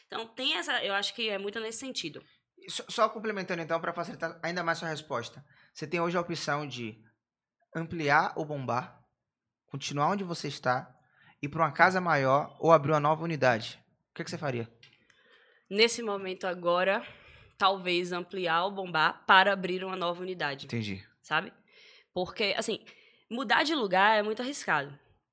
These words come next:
Speaker 1: Porque
Speaker 2: Já tem ali, né? O
Speaker 1: É, aquela rua, ela n-, não tinha nada naquela rua. E, querendo ou não, a ida do Bombá e a ida do Eco fez com que existisse
Speaker 2: Sim.
Speaker 1: ali uma vida naquela região. Porque as pessoas ir-, iam direto pro Zen,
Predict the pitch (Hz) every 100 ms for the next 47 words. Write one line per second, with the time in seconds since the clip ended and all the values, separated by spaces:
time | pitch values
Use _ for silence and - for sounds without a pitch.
0 | _ _ _ - - 165 - - 170 165
1 | 156 147 165 160 131 117 127 147 139 320
2 | 311 196 262 254 254 262 269 269 262 262
3 | 226 - 226 262 311 277 214 175 170 147
4 | 143 - _ _ _ _ _ - 180 170
5 | 196 190 202 190 190 190 208 262 247 214
6 | 208 170 160 165 165 175 190 175 175 160
7 | 208 - 170 160 _ _ _ _ _ _
8 | - 202 220 240 220 - 196 202 247 -
9 | 165 170 233 214 185 156 165 190 214 214
10 | 165 180 156 139 - 135 135 151 151 156
11 | 160 160 139 196 185 214 208 214 180 214
12 | 247 254 226 220 214 226 226 226 208 202